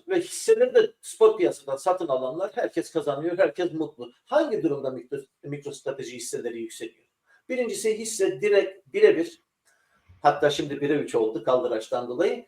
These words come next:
Bitcoin fiyatına bağlı. Bitcoin yükselince bilançosunda Bitcoin tuttuğu için şirketin hisse senetlerinin fiyatı da yükseliyor. Ama bono ihracından hariç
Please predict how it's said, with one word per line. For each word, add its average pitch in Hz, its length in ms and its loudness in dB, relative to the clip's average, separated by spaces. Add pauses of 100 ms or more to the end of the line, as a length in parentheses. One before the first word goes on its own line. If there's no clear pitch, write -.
(280)
Bitcoin 202 400 6
fiyatına 175 480 6
bağlı. 151 420 10 (400)
Bitcoin 185 420 2
yükselince 185 800 6
bilançosunda 170 640 8
Bitcoin 202 380 4
tuttuğu 165 340 2
için 277 440 -6
şirketin 208 440 0
hisse 214 180 0
senetlerinin 147 560 -2
fiyatı 156 320 4
da 202 60 0
yükseliyor. 202 560 6 (120)
Ama - 460 8 (260)
bono 220 220 4 (220)
ihracından 185 960 4
hariç - 800 6